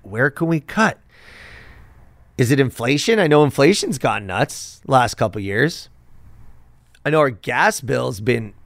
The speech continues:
excessive, right? I did a L A in a Minute episode on why our gas bill's going crazy. Thousand bucks. Give me a break on that, but nothing I could do. You know, I'm, I put the heat at, like, sixty-nine. It's not like I'm running around with seventy-four.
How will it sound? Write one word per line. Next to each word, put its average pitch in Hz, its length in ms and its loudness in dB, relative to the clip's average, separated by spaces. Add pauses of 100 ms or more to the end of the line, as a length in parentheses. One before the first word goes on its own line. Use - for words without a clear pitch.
(120)
excessive, 117 760 0
right? 139 340 2 (340)
I 120 80 -2
did 120 200 2
a 107 120 -4 (220)
L 131 140 6
A 123 40 4
in 117 80 0
a - 20 -6
Minute 113 260 -4
episode 117 460 4
on 117 60 2
why 113 120 0
our 98 100 -2
gas 110 320 0
bill's 101 280 -2
going 101 260 -4
crazy. 107 420 -2
Thousand 107 580 -2
bucks. 92 340 -2
Give 120 160 -2
me 120 80 0
a 107 60 -2
break 110 280 -2
on 92 140 -8
that, 127 240 2
but 104 80 -12
nothing 110 260 -6
I 101 80 -6
could 85 180 -12
do. 120 340 2
You 110 140 -10
know, 104 120 -4
I'm, 117 220 -4 (540)
I 101 80 -16
put 113 260 0
the 104 60 -8
heat 131 340 0
at, 92 80 -8
like, 95 220 -6
sixty-nine. 107 800 -4
It's 95 160 -12
not 101 180 -4
like 107 140 -4
I'm 110 120 -4
running 113 160 2
around 107 200 0
with 101 140 -8
seventy-four. 117 640 2